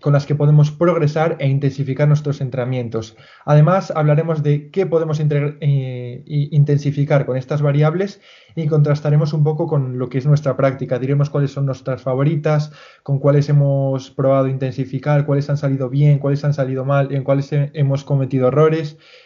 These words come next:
y todo lo que se nos ocurra por medio en este formato que nos gusta tanto, tanto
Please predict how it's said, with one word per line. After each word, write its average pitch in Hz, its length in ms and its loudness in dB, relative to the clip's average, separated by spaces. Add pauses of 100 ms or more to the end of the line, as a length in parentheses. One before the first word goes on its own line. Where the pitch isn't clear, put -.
(160)
y 139 100 -2
todo 143 120 4
lo 143 140 4
que 143 100 -4
se 131 160 -4
nos 127 220 -6
ocurra 135 280 0
por 127 160 -2
medio 160 300 2
en 135 140 -2
este 127 420 -6
formato 131 400 -4
que 135 100 -4
nos 123 140 -8
gusta 127 400 -6
tanto, 127 500 -4
tanto 139 440 0